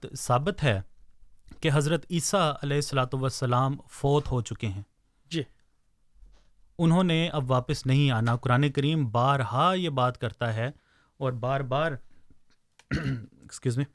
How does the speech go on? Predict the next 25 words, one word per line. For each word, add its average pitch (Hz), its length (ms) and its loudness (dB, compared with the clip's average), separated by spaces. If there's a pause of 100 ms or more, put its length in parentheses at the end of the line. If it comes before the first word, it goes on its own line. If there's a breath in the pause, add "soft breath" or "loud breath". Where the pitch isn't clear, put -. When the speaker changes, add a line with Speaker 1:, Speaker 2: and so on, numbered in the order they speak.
(640)
Speaker 1:
اس - 220 -2
بات 135 280 2
کا 165 120 0
اظہار 131 480 0
کرتا 147 380 0
ہے 107 160 -2 (580)
کہ 156 420 2 (140)
جو 147 320 4
مردہ 147 440 2
ہیں 170 140 2
وہ 160 160 0
واپس 131 340 -2
نہیں 139 260 2
آئیں 92 180 -4
گے، 92 80 -12 (1300)
جو 143 200 2
فوت 156 320 0
شدگان 143 500 0
ہیں 131 180 0 (800)
وہ 143 160 4
واپس 131 400 0
نہیں 156 440 2
آئیں 117 200 2
گے، 120 60 0
یہ 131 140 2